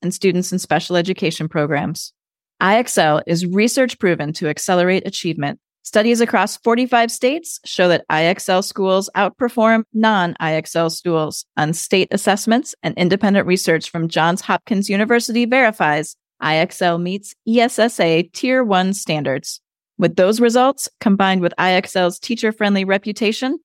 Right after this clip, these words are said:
what more could you ask for? I'm sure you want to increase achievement for all students. Find out how I X L can help. Visit I X L dot com slash B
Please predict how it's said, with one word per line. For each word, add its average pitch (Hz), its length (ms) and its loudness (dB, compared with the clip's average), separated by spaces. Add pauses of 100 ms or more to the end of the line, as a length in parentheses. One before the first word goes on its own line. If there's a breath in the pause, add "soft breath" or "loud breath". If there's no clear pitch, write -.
(360)
what 269 120 -2
more 254 160 4
could 240 160 -2
you 254 100 4
ask 254 280 0
for? 165 260 -2 (480)
I'm 196 160 0
sure 208 280 2
you 202 200 0
want 202 240 0
to 214 100 -4
increase 190 400 -4
achievement 196 520 -2
for - 140 -2
all 202 180 2
students. 156 600 -6 (460)
Find 233 240 4
out 254 160 4
how 180 460 2
I 175 160 2
X 214 260 0
L 165 180 2
can 190 200 -4
help. 147 260 -2 (420)
Visit 180 380 0
I 175 160 0
X 220 240 0
L 214 160 2
dot 240 240 -2
com 165 420 -4
slash 196 340 -2
B 202 420 0